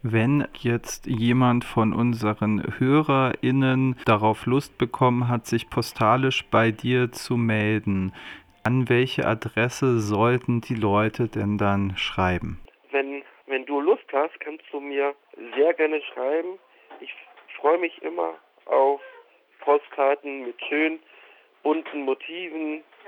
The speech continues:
Speaker 2: ausgefallenen Motiven oder schönen Briefen oder auch über neue BesucherInnen würde ich mich sehr gerne freuen. Die postalische Anschrift lautet Finn Sievers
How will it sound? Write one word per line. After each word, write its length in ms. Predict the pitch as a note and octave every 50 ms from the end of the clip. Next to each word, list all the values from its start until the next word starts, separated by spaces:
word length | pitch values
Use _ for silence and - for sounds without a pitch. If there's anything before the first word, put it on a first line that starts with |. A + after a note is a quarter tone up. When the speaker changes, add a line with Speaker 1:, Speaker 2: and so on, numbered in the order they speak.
| F#3+ - -
Speaker 2:
ausgefallenen 640 | C3 C#3+ D#3+ D#3+ - E3 D3 - D3+ C#3 C3+ C#3
Motiven 520 | C#3 C#3 - - - E3 D#3+ D#3 D3+ D3 C#3+
oder 320 | - - B2 B2 B2+ B2+ - _ _ - - _ - - - - - -
schönen 380 | - - - C#3 C#3+ C#3 C3+ B2
Briefen 640 | - - C3 D3 D#3+ D#3+ - - D#3 D3 D3 D3+ - _ _ -
oder 440 | - B2+ C3 B2+ B2+ B2+ B2+ B2 -
auch 340 | - B2 B2 - - - -
über 480 | B2+ B2 - B2 A#2+ B2 A#2+ A#2+ A#2+ - - - - - - - - - - - - - _ -
neue 360 | - B2+ C3 C3 C3+ C3 A#2+
BesucherInnen 1000 | A#2+ A#2 A#2+ A#2 A#2 C#3 D#3 D3 - E3 D3 - - - C#3 C#3+ D#3 D3+ D3 C3 B2+
würde 160 | C#3+ C3+ C#3
ich 120 | C#3 -
mich 140 | C#3 C3+ - - - - B2+ A#2+
sehr 180 | - - - -
gerne 300 | - C#3 C3+ C3+ C#3 C3 - - -
freuen. 440 | B2+ B2+ C3 C3+ C#3 C#3 C#3+ C#3+ - _ _ _ _ _ _ - - - - - - - - - - - - -
Die 140 | - C3+ C3+
postalische 760 | - - C#3+ B2+ - - - E3 F#3 G3 F3+ E3 - - D#3+ -
Anschrift 600 | E3+ G#3 G#3+ - - - C3+ C3+ C#3+ D3+ - - - - -
lautet 440 | - C3+ C3 C3 C3 - C3 B2 - - - _ _ _ - - - - -
Finn 380 | - D3 D#3 F3 G#3 C4+ C#4+ - _ _ _ _ _ _ _ _ _ _ _ _ _ - - - -
Sievers 440 | B2 C3 C#3+ - F#3+ A3 D4+ D4+